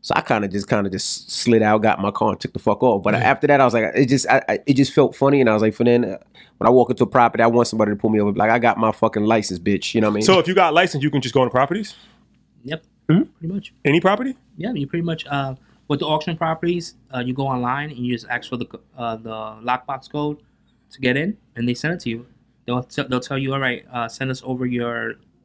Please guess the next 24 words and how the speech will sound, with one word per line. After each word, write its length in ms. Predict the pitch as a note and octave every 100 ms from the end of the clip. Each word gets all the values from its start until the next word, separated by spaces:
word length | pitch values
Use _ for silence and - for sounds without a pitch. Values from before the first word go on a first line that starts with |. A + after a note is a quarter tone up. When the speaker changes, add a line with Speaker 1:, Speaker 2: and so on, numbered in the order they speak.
| _ _
Speaker 3:
real 120 | C3
estate 220 | C#3 - C3
license 300 | C#3+ E3+ E3
number," 220 | F3 E3
and 80 | B2+
that's 140 | C3
it. 140 | - _ _ _ - _
Speaker 2:
How 160 | C#3
do 60 | F#3
you 100 | A3
guys 480 | F#3 E3 D3 C3 - _ _ _ _ _
find 220 | C#3+ B2
properties? 520 | B2+ A#2 - - - _ _ _ _ _
Like, 120 | C3 -
outside 360 | C#3+ - D3
of 60 | B2+
the 60 | C3
internet, 500 | A#2 B2+ A#2+ A#2 - _ _ _ -
Speaker 3:
Uh, 140 | C#3
Speaker 2:
like, 200 | B2 A#2+ A#2
Speaker 3:
um, 140 | A#2+
Speaker 2:
how 140 | - C3+
do 60 | C3
you, 280 | C3 B2